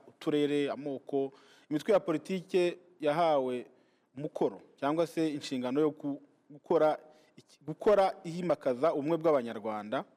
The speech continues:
Ah, ngira ngo no mu, mu, mu itegeko rishyiraho i-, i-, i-, rigenga imitwe ya politike, eh, bi-, bi-, bi-, bi-, bi-, birasobanutse. Eh, ha-, mu, mu mbabare mbisome.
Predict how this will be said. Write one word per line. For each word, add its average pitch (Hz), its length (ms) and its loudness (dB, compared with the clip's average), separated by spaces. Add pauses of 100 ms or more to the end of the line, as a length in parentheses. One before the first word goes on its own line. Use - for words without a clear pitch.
(640)
Ah, 120 500 -2 (540)
ngira 147 220 0
ngo 151 120 0
no 180 80 0
mu, 180 140 0
mu, 156 480 0
mu 143 100 0
itegeko 143 340 0
rishyiraho 151 460 0
i-, 127 300 -6 (120)
i-, 127 360 -6
i-, 120 40 -8
rigenga 127 300 -2
imitwe 160 260 -4
ya 135 60 2
politike, 127 560 -6
eh, 113 220 -4
bi-, 110 220 -8
bi-, 110 160 -10
bi-, 110 180 -10
bi-, 110 240 -12 (320)
bi-, 110 200 -10
birasobanutse. 110 880 -4 (640)
Eh, 143 220 0
ha-, 143 220 0
mu, 151 160 -4
mu 151 120 -2
mbabare 156 300 2
mbisome. 120 520 -4